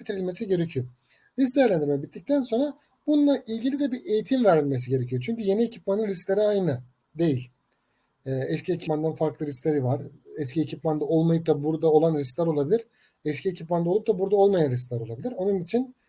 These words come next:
e, yeni bir ekipman geldiğinde de onun eğitimi ve risk değerlendirmesi yapılması gerekiyor. Üçüncüsü de yeni bir teknoloji uygulanması halinde. Bu ne demek? E, diyelim ki manuel rampanız var. Manuel rampa yerine otomatik rampa sistemine geçtiniz. Bununla ilgili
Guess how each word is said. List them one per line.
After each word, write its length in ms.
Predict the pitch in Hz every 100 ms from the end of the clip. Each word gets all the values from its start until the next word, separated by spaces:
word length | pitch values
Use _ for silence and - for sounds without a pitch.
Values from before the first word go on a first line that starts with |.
| _ _ -
e, 60 |
yeni 440 | 143 147 147 175 185
bir 60 |
ekipman 360 | 170 - 170 160
geldiğinde 400 | 160 160 160 147
de 40 |
onun 260 | 190 175 175
eğitimi 360 | 156 143 170 156
ve 80 |
risk 160 | 151 135
değerlendirmesi 580 | 151 139 135 131 151 214
yapılması 360 | 175 156 151
gerekiyor. 460 | 196 147 131 127 - _ _ - _ _
Üçüncüsü 340 | 170 254 254 277
de 80 | 269
yeni 200 | 262 269
bir 80 |
teknoloji 420 | 262 247 247 240 262
uygulanması 460 | 240 240 240 226
halinde. 320 | 226 165 151
Bu 80 | 202
ne 120 | 262
demek? 300 | 220 196 247 - _ _ _ _ _ _ _ - - _ _ _ _
E, 300 | 127 131 135
diyelim 280 | 175 247 240
ki 260 | - 240 233 _ _ _ _ -
manuel 400 | 165 226 262 240
rampanız 440 | 180 147 139 139
var. 140 | 147 233
Manuel 380 | 226 226 240 233
rampa 240 | 226 233
yerine 240 | 226 220
otomatik 420 | 233 220 226 233 220
rampa 260 | 226 220
sistemine 260 | 214 202 196
geçtiniz. 460 | 147 127 214 233
Bununla 240 | 226 214 170
ilgili 260 | 175 226